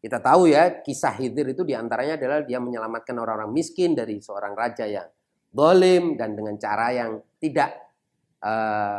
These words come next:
normal, yaitu membocori, apa, eh, eh, perahu yang ditumpangi, kemudian juga menyelamatkan kedua orang tua yang soleh dari anak yang, eh, anak yang akan menjadi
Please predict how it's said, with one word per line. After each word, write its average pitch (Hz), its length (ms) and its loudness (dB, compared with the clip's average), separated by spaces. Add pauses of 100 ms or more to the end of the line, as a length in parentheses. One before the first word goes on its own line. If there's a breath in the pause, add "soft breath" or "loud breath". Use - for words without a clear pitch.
normal, 175 560 4
yaitu 120 240 -4
membocori, 123 800 -4 (340)
apa, 107 640 -4 (220)
eh, 82 440 -14 (600)
eh, 85 500 -10
perahu 160 460 6
yang 135 240 2
ditumpangi, 180 960 2
kemudian 123 400 -8
juga 120 160 -8
menyelamatkan 117 960 -10
kedua 131 320 -2
orang 117 300 -2
tua 120 240 -2
yang 110 180 -4
soleh 170 400 2
dari 110 240 -4
anak 107 320 -10
yang, 104 160 -16 (480)
eh, 95 560 -10 (1400)
anak 156 280 -2
yang 120 200 -8
akan 120 320 -8
menjadi 107 480 -8